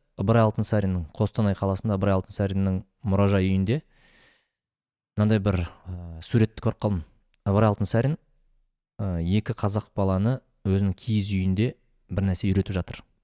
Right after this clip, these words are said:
Енді контекстті түсіну үшін, Ыбырай Алтынсарин ол кезде кәдімгідей патша үкіметінің, ы, бір адвокаты ма, сондай бір беделі бар кісі, былайша айтқанда. Енді мемлекеттік жұмыстағы адам. Соның өзінде ол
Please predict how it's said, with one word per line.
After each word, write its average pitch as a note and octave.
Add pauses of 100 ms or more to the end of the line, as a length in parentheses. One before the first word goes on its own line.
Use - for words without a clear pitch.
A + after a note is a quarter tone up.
(720)
Енді G2+ (220)
контекстті A2
түсіну -
үшін, D3+ (300)
Ыбырай A2
Алтынсарин A#2
ол G2+
кезде A2 (280)
кәдімгідей F#2+
патша G2+
үкіметінің, G2 (720)
ы, F2+ (300)
бір - (300)
адвокаты G2
ма, A2+
сондай G2+
бір F2
беделі G#2
бар G2+
кісі, - (480)
былайша F2+
айтқанда. E2
Енді G2+ (280)
мемлекеттік B2+
жұмыстағы G#2
адам. F2 (1160)
Соның D#3+
өзінде A2+ (500)
ол C3